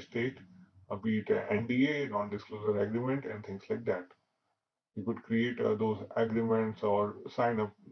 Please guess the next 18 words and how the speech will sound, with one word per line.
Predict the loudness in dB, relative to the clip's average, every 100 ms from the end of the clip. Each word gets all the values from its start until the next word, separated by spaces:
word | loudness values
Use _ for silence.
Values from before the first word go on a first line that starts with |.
| -8 0
on | 2 4
the |
existing | 4 2 -6 -6 -2
ag-, | -2 -2 -6 -6
agreements | -4 -2 0 0 -2 -8 _ _ _ -2
anytime | 2 4
you | 2
want. | 0 -2 -4 _ _ _ _ _ _ _
Then | 0 2
you | 8
have | 8 8 4
deep | 0 0
insights | -2 -4 2 4 4 0
to | -2
perform, | 0 0 4 6 6 0 -6 -2
uh, | 0 0
diligence | 0 -4 -2 -2 -2 -6 -12 _ _ _ -4
of | -2